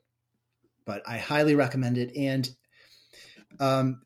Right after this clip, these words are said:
in seeing this, I realized that there's a motif in cinema that I'm really drawn to, and it's where, like, a guy and a girl team up to solve a mystery or to solve something.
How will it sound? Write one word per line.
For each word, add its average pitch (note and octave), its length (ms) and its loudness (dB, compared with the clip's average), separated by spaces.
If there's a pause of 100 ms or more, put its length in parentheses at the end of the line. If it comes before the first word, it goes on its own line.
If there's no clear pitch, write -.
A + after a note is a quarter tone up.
in D3 120 2
seeing A#3+ 320 4
this, C3 220 2
I C3+ 80 0
realized C3+ 640 4
that B2 300 -4
there's B2+ 340 0
a A2 80 -4
motif D3 580 0
in E3 180 -2
cinema E3+ 380 0
that C3+ 100 2
I'm C3 160 2
really C#3+ 220 4
drawn A#2+ 360 -2
to, A2+ 160 -6
and G2 140 -10
it's - 180 -10
where, A2 100 -6
like, A2 240 -8
a C3 100 -16
guy B2+ 520 -4 (100)
and A2+ 240 -6 (420)
a A2+ 120 -10
girl A2+ 480 -6
team C#3 360 0
up A2 260 -8 (160)
to - 120 -8
solve A2 340 -4
a G#2+ 40 -8
mystery A#2 440 -4
or G2+ 360 -6
to - 120 -8
solve G#2 440 -4
something. - 480 -10